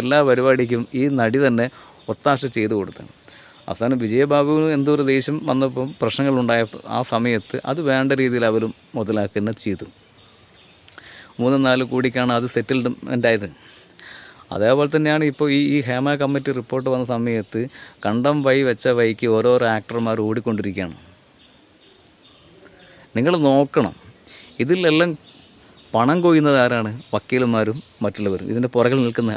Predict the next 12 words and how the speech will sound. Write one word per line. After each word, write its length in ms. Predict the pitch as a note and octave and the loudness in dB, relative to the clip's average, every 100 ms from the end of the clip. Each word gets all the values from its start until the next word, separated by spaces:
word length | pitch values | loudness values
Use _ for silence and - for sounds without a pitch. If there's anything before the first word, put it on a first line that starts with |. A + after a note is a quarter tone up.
| G2+ | -4
ആൾക്കാരും. 400 | G2 G2 E2 C#2+ - - _ - - - - - - _ | -4 -6 -6 -12 -20 -20 _ -20 -20 -20 -20 -20 -20 _
പക്ഷേ 180 | A2 A#2 A#2+ | -8 -2 -2
ഇത്, 60 | A2 A2 | -4 -4
ഇത് 100 | C3 C3 - | -4 -2 -2
കാര്യങ്ങളാരും 680 | G#2+ C3 D#3+ D#3 D3 C#3 C3+ | 2 2 2 2 2 0 -2
തന്നെ 200 | C3 C3 A2+ | -2 0 0
മനസ്സിലാക്കുന്നില്ല. 640 | G#2 - A2 F#2+ F#2+ - - - - - | -2 -4 -6 -6 -10 -10 -20 -20 -20 -6
ഇതൊക്കെ 240 | A2 B2 C#3 | 0 0 0
നല്ല 140 | C3 C#3 A2+ | 0 2 0
ഒന്നാം 240 | A2 C3 C#3+ | 0 -2 -2
തരം 140 | C#3+ B2 | -4 -2
ചതിക്കുകയാണ്. 600 | A2 G#2 - C#3 A2 E2 | -2 -2 -2 -2 -2 -4